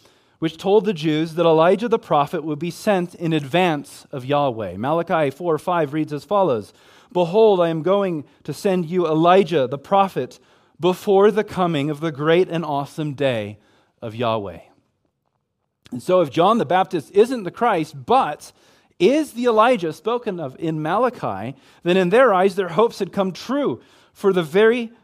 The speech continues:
soon great and awesome day of Yahweh would be upon them,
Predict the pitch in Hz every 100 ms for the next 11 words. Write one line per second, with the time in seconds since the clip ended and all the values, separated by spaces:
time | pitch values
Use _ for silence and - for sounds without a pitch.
0 | _ - - 240 196 160 165 - 135 170
1 | 185 196 - 165 156 160 170 - 139 127
2 | 127 139 165 156 135 131 131 135 131 131
3 | 127 - - 135 120 107 90 82